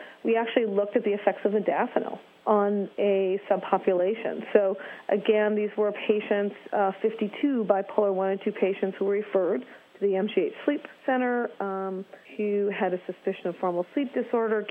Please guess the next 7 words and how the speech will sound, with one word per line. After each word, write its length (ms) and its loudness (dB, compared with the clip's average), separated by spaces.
came 220 2
back 360 0
with, 120 0
uh, 160 2
diagnoses 720 0
of, 120 0
uh, 220 2